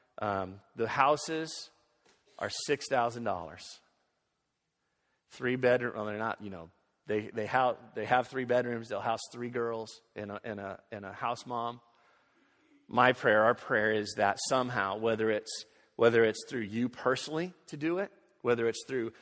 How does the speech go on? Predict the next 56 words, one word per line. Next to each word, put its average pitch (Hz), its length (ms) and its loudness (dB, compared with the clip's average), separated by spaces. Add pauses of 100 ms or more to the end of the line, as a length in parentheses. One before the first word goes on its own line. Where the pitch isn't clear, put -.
(140)
a 104 120 0
group 135 500 4
of, 110 400 2 (420)
of 110 260 4
people 147 280 -4
you 113 140 -2
work 131 320 2
with, 170 400 0 (240)
that 143 260 4
you, 135 240 0 (180)
you 151 140 -6
do 151 240 -4
that, 165 240 10
whether 143 220 10
it's 151 160 2
through 180 100 0
your 180 100 6
Restore 202 440 6
group, 139 260 -6
you 120 80 -6
commit 156 540 2
throughout 135 260 4
the 147 80 -10
year, 151 440 6 (240)
"Let's 143 340 12
do 160 280 6
X 160 260 8
amount 160 260 4
of - 100 -10
fundraisers 165 580 2
or 131 60 -2
whatever 156 460 6
to 139 160 -4
raise 143 280 6
at 127 100 -12
the 131 100 -6
end 131 100 -4
of 127 60 -6
the 127 80 -6
year. 147 240 4
We 139 80 0
want 139 160 -4
to - 20 -4
have 117 80 -6
six - 220 -10
thousand 127 280 -2
dollars 127 280 -4
as 120 80 -12
an 117 80 -16
account 131 220 -4
that 110 60 -8
we 113 60 -8
could - 140 -16
commit 120 360 -8
to 120 100 -14
this 113 160 -8